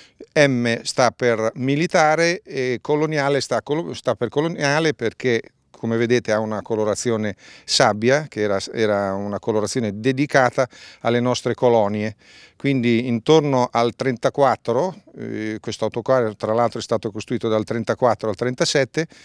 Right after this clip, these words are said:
e dal trentaquattro in avanti, eh, siamo andati nelle, in Somalia, in Eritrea, alla conquista del, del, della nostra colonia con questi camioncini.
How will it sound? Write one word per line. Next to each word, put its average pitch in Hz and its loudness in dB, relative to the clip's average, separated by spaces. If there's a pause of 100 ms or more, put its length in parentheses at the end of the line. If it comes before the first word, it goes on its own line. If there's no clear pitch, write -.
(340)
e - -6
dal 120 2
trentaquattro 135 0
in 147 -6
avanti, 165 -2
eh, 110 -4
siamo 120 0
andati 120 0
nelle, 104 2 (300)
in 117 -2
Somalia, 131 2
in 117 -2
Eritrea, 123 0 (340)
alla 117 -2
conquista 123 -2
del, 101 -4
del, 107 0
della 123 2
nostra 143 0
colonia 185 2
con 147 -4
questi 127 -4
camioncini. 110 -4